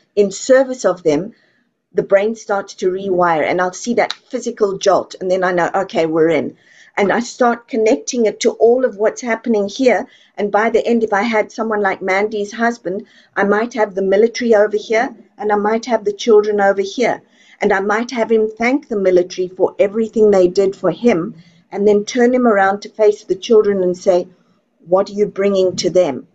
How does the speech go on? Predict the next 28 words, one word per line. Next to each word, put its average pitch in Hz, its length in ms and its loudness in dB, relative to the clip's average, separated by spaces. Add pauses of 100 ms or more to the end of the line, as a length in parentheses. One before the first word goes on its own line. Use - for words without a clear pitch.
(360)
And 190 140 -4
you, 208 180 0
his 247 320 -2
brain 175 320 0
will 175 160 0
start - 420 -2
to 185 140 0
rewire 180 540 0
too, 202 180 -6
because 185 340 0
now 190 240 2
he's 226 280 -6
no 180 180 2
longer 208 380 2
just 202 360 -4
anchored 190 420 -4
there. 196 300 2 (300)
He's 277 260 -2
got 147 220 -2
a 147 80 0
very 165 560 -2
strong 180 480 -4
reason 175 480 -2
to 175 100 -10
be 170 160 4
looking 165 380 2
forward 156 480 4
here. 160 500 -2